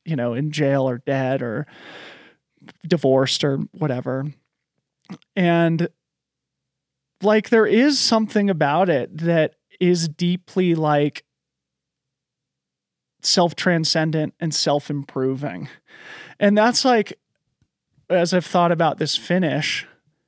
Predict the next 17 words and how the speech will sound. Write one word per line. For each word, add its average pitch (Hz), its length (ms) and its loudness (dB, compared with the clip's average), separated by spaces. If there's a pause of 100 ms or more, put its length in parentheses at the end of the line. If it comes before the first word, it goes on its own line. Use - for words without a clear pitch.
(1300)
from 175 300 -4
a 156 60 -6
few 175 200 0
days 175 280 2
ago, 151 480 2 (180)
like, 185 400 0 (1200)
there's 240 220 2
no 311 100 4
question 220 540 0
that 156 220 0
that 165 540 2 (100)
finish 151 760 -2
will 175 360 0
have 156 360 -2
a 147 60 0
deep 165 480 -4 (680)
personal 165 720 -2